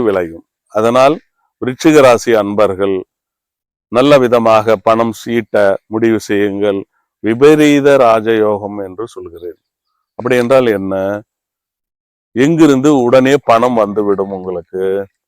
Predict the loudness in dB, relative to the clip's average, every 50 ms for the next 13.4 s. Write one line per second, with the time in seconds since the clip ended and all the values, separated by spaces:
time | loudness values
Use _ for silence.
0 | _ _ _ _ _ _ _ _ _ _ _ 0 0 0 2 2 4 4 4 4
1 | 2 2 2 2 2 2 2 0 0 2 2 2 2 2 0 -2 0 0 0 -2
2 | -4 -8 -6 -6 -2 -2 0 2 2 0 0 -4 _ _ _ _ _ _ _ _
3 | -2 0 0 0 0 _ 2 4 6 6 6 6 6 4 4 4 4 6 6 6
4 | 6 6 6 6 6 4 2 2 2 2 2 2 2 0 0 0 0 2 2 2
5 | 2 2 2 2 4 4 6 4 4 4 4 4 4 4 4 2 0 2 2 0
6 | 2 2 0 0 0 -2 -4 -6 -8 _ _ _ _ _ _ _ _ _ _ _
7 | _ _ _ _ _ _ _ _ _ -20 _ _ 2 4 4 4 4 4 4 4
8 | 6 6 6 8 8 8 8 6 6 6 4 2 2 2 2 0 2 0 0 0
9 | -2 -2 0 2 4 4 2 2 2 2 2 2 0 0 -2 -8 -6 -6 -6 -4
10 | -4 -8 -10 -12 _ _ _ _ -6 0 0 0 2 4 2 4 4 2 -2 -2
11 | -2 -2 -4 -8 _ _ _ _ _ _ _ _ _ -2 0 2 4 4 4 4
12 | 4 2 2 2 0 -2 -2 -2 -4 -4 -4 -4 -4 -4 -2 -4 -8 -8 -6 -8
13 | -8 -8 -8 -8 -12 -16 _ _